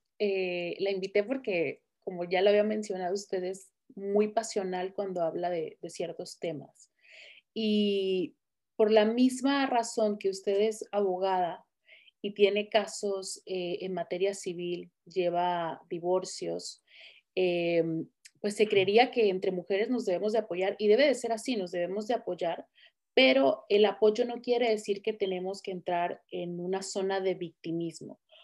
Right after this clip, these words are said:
porque muchas veces yo, eh, he visto casos donde, ah, porque es mujer y yo también soy mujer, pues le voy a dar todo el apoyo e incluso voy a tratar de perjudicar a la otra persona, que en este caso sería a un hombre.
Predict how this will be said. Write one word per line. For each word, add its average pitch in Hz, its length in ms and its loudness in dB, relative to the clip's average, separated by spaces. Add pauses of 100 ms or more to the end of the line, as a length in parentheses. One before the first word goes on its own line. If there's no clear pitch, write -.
(100)
porque 214 260 4
muchas 240 380 0
veces 262 420 0
yo, 220 420 6
eh, 196 580 0 (140)
he 202 140 4
visto 214 480 -4
casos 202 600 -4 (280)
donde, 190 500 2
ah, 208 220 2
porque 208 300 2
es 214 140 0
mujer 254 520 2
y 208 120 -2
yo 208 120 2
también 220 320 -2
soy 214 180 -2
mujer, 208 520 0 (340)
pues 202 200 2
le 185 100 2
voy 190 140 4
a 226 100 8
dar 226 240 4
todo 226 140 4
el 226 140 2
apoyo 202 580 0
e 202 80 2
incluso 185 440 -4
voy 202 120 4
a 208 40 4
tratar 180 320 -4
de 196 100 -4
perjudicar 175 720 -4
a 180 60 0
la 165 200 0
otra 185 300 -2
persona, 190 500 -4
que 170 100 -8
en 170 80 -8
este 165 260 -14
caso 185 300 -10
sería 185 420 -4
a 160 180 -6
un 185 220 -4
hombre. 160 360 -6